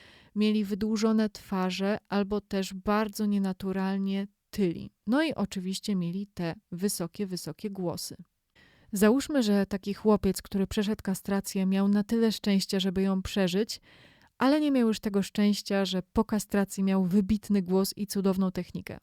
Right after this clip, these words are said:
Co się w takim przypadku działo? W takim przypadku on po prostu trafiał do jakiegoś większego lub mniejszego chóru i po prostu śpiewał sobie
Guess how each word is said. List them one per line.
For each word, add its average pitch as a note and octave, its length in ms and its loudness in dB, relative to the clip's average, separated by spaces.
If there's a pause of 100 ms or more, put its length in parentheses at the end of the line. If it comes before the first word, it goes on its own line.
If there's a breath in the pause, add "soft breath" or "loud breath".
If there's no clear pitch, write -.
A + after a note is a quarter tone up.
(200)
Co A3 140 -2
się A#3+ 120 -2
w - 40 -6
takim A#3+ 240 -2
przypadku - 380 -6
działo? A#3 300 4 (440 loud breath)
W - 80 -20
takim C#4 260 0
przypadku G#3 600 -4
on C4+ 160 0
po C#4+ 100 0
prostu G3 360 -6
trafiał G3 400 0
do F#3 100 -2
jakiegoś F3 500 -2
większego F#3+ 480 0
lub F#3 220 -2
mniejszego F#3 600 0
chóru C#4 400 2 (580 loud breath)
i E4 180 -4
po A3+ 120 -4
prostu F#3+ 360 -2
śpiewał F3+ 440 -2
sobie D#3+ 380 -2